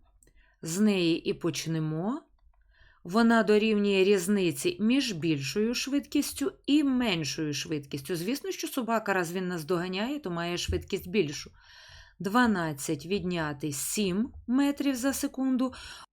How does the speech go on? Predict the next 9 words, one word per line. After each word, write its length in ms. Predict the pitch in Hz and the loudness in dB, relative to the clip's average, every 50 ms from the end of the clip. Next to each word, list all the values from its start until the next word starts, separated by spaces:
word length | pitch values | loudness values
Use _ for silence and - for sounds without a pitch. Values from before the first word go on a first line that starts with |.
| _ _ _ _ _ | _ _ _ _ _
Отже, 440 | - 226 240 208 165 - 190 208 - - - - - - - _ _ _ _ _ - | 0 2 2 4 4 4 2 2 2 0 -6 -16 -20 -20 -20 _ _ _ _ _ -6
за 220 | 190 165 214 240 | 0 2 2 2
кожну 460 | 233 - 269 285 277 - 208 208 190 | 2 2 2 2 4 4 4 2 2
секунду 600 | 175 - - 196 - - 175 175 170 180 185 254 285 | 0 2 2 0 0 0 -2 -2 -2 0 0 0 0
собака 540 | - - 262 185 165 202 190 165 - 180 156 | 2 0 0 0 2 0 0 0 0 -2 -2
до 100 | 165 156 | -2 -2
кота 400 | - 165 - - 214 254 320 320 | -2 -4 0 4 4 6 6 4
буде 240 | 254 294 240 285 | 2 2 2 2
наближатися 880 | 269 269 254 233 247 262 254 - 247 247 247 - 247 233 - - 226 - | 2 2 2 2 0 0 0 0 -2 -4 -4 -4 -4 -4 -2 -4 -6 -6